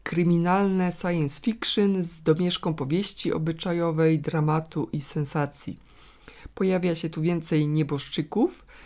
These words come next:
nie wiemy, kto jest mordercą, a cała historia jest bardzo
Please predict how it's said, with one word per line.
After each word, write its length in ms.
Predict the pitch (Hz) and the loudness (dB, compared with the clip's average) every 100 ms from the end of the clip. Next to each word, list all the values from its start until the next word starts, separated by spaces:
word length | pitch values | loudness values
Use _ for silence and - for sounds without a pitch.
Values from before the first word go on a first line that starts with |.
| - 165 | -8 -2
nie 120 | 170 | 2
wiemy, 320 | 185 170 147 | 4 4 2
kto 320 | - - 180 | -2 0 4
jest 220 | 208 220 | 4 4
mordercą, 800 | 214 214 214 202 202 - 202 202 202 - - - | 2 0 2 0 0 -4 -2 -2 -4 -16 -18 -10
a 60 | |
cała 380 | 151 - 202 226 | -8 -2 2 2
historia 560 | 226 208 - 208 202 190 | 0 -6 -4 -6 -4 -2
jest 180 | 175 151 | -2 0
bardzo 480 | 175 180 180 170 | 0 0 -2 -4